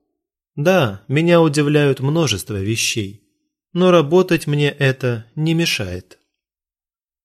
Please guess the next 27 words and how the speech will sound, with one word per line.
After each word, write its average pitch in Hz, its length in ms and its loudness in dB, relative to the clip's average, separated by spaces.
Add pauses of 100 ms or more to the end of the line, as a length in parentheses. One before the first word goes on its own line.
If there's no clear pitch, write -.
(260)
Ещё 113 340 -2
несколько 165 500 0
минут 139 340 0
назад 123 460 0
я 123 120 4
думал, 143 380 -2
что - 240 -4
потратил 135 580 -2
дозу 131 360 0
впустую, 135 720 -6 (440)
но 120 180 0
сейчас, 123 720 -2
когда 107 320 -4
в 104 80 -8
голове 113 400 2
установилась 113 720 -2
такая 113 540 -4
ясность, 104 680 -6 (400)
до 135 160 0
меня 147 300 0
дошло. 110 500 -6 (640)
Два 110 320 -4
мира. 120 460 -2 (640)
Человек, 127 580 0
застрявший 113 720 -6
между 104 360 -4
ними. 110 420 -4